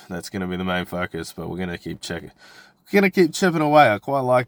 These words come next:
you know, having a blog, something to, something to focus on that's a bit more serious.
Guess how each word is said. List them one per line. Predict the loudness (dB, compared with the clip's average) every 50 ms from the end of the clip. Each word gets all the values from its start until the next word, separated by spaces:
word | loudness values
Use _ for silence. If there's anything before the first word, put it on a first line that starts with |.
| -6 -12
you | -10 -8
know, | -6 -4
having | -4 -4 -4 -4 -4
a | -6
blog, | -2 0 0 0 0 0
something | -2 -4 -2 -2 -2 -2
to, | 0 -2 -2 -2
something | -4 -6 -6 -4 -4
to | -4
focus | -2 0 -2 -2 -2 -4 -8 -6 -4
on | -2 -2 -2 -2 -2
that's | -4 -6 -6
a | -6
bit | -6 -6 -6 -4
more | -4 -6 -6
serious. | -4 -2 -2 0 0 -2 -4 -6 -12 -16